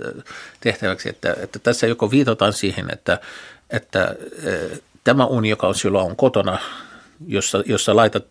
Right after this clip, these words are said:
leivät, niin se, se tulvii vettä. Tai sitten jotkut nykyaikaisemmat sanoivat, että, että, että tämä oli nimenomainen, ää, vuori, joka oli tulivuori. Ja että tämä,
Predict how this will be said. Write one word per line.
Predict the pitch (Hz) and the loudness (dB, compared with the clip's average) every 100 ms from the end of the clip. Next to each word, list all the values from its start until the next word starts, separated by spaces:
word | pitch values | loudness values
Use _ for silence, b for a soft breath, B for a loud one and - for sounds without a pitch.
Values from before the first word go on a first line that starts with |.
| - | -2
leivät, | 113 101 90 - | 4 4 2 -4
niin | 104 98 90 B B | -6 -4 -6 B B
se, | - 113 - - 76 | 0 2 2 -4 -8
se | - 123 | -2 2
tulvii | 131 113 95 | 2 2 0
vettä. | 101 - 131 - - B B B B | -2 2 2 2 -4 B B B B
Tai | 123 | 2
sitten | 139 165 151 | 2 0 0
jotkut | 143 - 120 - - - | 0 0 -2 -2 -8 -4
nykyaikaisemmat | 131 - - 113 110 110 107 101 | -2 2 2 4 2 0 -2 -2
sanoivat, | 127 117 101 104 | -2 0 0 -2
että, | 90 - 98 - | -4 -2 0 0
että, | 98 101 - 135 | -2 -6 -6 -8
että | - - - - | -4 -6 -6 -4
tämä | 113 101 | 0 0
oli | 101 104 | 0 -2
nimenomainen, | 139 131 117 110 104 101 98 98 - B - | 0 2 2 2 0 0 -2 -4 -10 B -8
ää, | 110 98 95 - - - 82 - 110 | -2 0 -2 -4 -8 -12 -12 -8 2
vuori, | 151 110 90 - - B B - | 6 6 4 -2 -8 B B -4
joka | - 98 | 0 2
oli | 104 - | 0 2
tulivuori. | 180 113 90 - 64 - - - B B B | 2 4 2 -2 -2 -4 -10 -18 B B B
Ja | - 92 | -4 -4
että | - | -2
tämä, | - 123 120 | 0 2 4